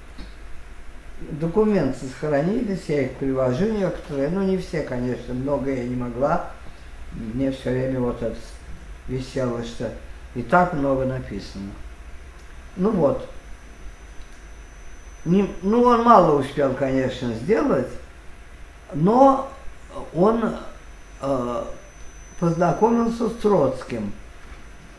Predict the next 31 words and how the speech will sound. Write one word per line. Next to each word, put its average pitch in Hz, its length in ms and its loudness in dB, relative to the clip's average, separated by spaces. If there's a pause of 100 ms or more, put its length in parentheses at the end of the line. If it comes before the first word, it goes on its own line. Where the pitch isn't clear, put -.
(100)
который 196 480 2
взял 190 360 4
его 175 300 4
с 170 80 0
собой 165 320 2
в 170 100 -2
командировку 151 840 0
на 151 160 2
тульские 202 580 0
заводы 135 680 2 (920)
и 180 120 4
поручил 165 560 2
ему 220 140 4
какое-то 202 520 2
там 190 300 4
ответственное 180 640 2
дело. 127 340 0
Но 147 120 0
поскольку 160 520 0
это 147 220 -4
всё 147 180 0
было 135 460 2 (400)
секретно, 208 640 2
и 147 140 0
я 165 140 4
плохо 143 400 0
разбираюсь 131 680 0
вообще 123 340 -4
в, 240 120 0
в 139 320 2
оружии, 123 560 2